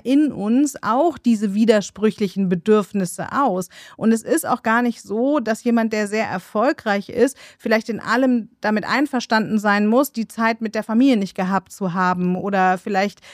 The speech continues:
äh, sich nicht ausreichend um seine Gesundheit gekümmert zu haben oder so, sondern es ist ein Trade-off und manchmal ist der leichter zu akzeptieren und manchmal eben nicht so leicht.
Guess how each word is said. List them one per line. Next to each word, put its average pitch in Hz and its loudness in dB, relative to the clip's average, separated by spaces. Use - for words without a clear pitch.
äh, 208 -2
sich 202 -2
nicht 214 0
ausreichend 220 0
um 180 -6
seine 214 2
Gesundheit 254 0
gekümmert 185 -4
zu 208 -6
haben 190 -2
oder 185 -4
so, 185 -4
sondern 214 0
es - -4
ist - -2
ein 202 -2
Trade-off 214 -4
und - -6
manchmal 240 -2
ist - -6
der 190 -2
leichter 269 -2
zu - -12
akzeptieren 330 -8
und 311 -8
manchmal 294 -6
eben 311 -4
nicht 330 -2
so 156 -16
leicht. - -20